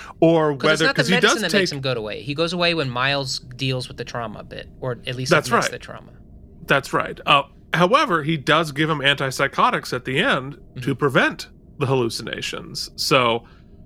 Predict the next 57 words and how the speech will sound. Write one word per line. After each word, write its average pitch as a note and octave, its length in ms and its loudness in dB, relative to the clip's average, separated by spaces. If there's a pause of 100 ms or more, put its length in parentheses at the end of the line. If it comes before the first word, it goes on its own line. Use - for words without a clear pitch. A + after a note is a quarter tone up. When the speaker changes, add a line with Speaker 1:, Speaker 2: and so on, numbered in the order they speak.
(540)
Speaker 1:
I A2+ 40 -2
don't B2+ 80 2
know. A3+ 160 2 (280)
I - 80 -20
think C#3 200 -2
it, B2 180 -4
I B2+ 80 0
think C#3 180 -2
it's C#3+ 140 -4
an A2+ 60 -6
interesting D3+ 320 -2
question. - 440 -2 (920)
So, F3+ 340 4
uh, E3 460 4
Speaker 2:
We'll A#3+ 80 0
have C4+ 80 6
Speaker 1:
on D4 60 0
Speaker 2:
an - 20 0
Speaker 1:
the B3 80 0
Speaker 2:
easy, F3+ 180 4
Speaker 1:
table, F#3 120 -2
Speaker 2:
we'll G3 80 -2
have G3+ 100 -2
a E3+ 100 -2
short, C3+ 560 -4
uh, A#2+ 160 -4
Stembolt A#2 480 -6
Speaker 1:
We'll G3 80 6
Speaker 2:
this F#3 60 2
Speaker 1:
be G3 100 6
Speaker 2:
week E3 140 4
'cause F#3 100 2
Speaker 1:
real G#3 120 8
Speaker 2:
we've G3+ 40 2
already C3+ 120 0
Speaker 1:
short, E3 140 4
Speaker 2:
done A2+ 120 -4
it. - 40 -10
Speaker 1:
real F3 120 4
Speaker 2:
Yeah. F3 60 4
Speaker 1:
short E3 180 4
at B2+ 100 -4
the B2+ 140 2
end. G#2+ 160 -2 (120)
Speaker 2:
<laughs> - 220 -14 (400)
Speaker 1:
So, G#3 320 6
uh, F#3+ 300 2
at G3+ 120 -2
the A3+ 100 2
end, C4 260 0
uh, F#3 160 4
on G#3 220 4
the A#3 80 2
table, A#3 300 2
they G3 100 4
have E3+ 180 -2
a, - 40 -14